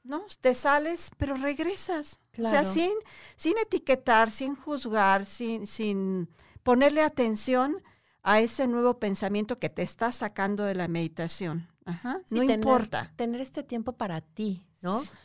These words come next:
Speaker 1: así
Speaker 2: Porque
Speaker 1: es.
Speaker 2: ahora que te escuchaba, eh, creo que ocupamos mucho, mucho tiempo para estar enojados,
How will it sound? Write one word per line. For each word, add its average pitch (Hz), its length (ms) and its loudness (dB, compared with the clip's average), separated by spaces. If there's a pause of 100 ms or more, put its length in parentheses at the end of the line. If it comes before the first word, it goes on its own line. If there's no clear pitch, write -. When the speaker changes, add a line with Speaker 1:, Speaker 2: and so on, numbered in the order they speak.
(120)
Speaker 1:
así 170 180 -10
Speaker 2:
Porque 190 280 0
Speaker 1:
es. 175 100 -8
Speaker 2:
ahora 202 280 2
que 220 120 -8
te 190 120 -8
escuchaba, 190 720 -6 (500)
eh, 190 400 -8
creo 233 520 -4
que 208 560 -6 (260)
ocupamos 233 540 -2
mucho, 254 400 -2
mucho 226 320 -4
tiempo 208 260 -8
para 190 180 -4
estar 196 240 -4
enojados, - 720 -8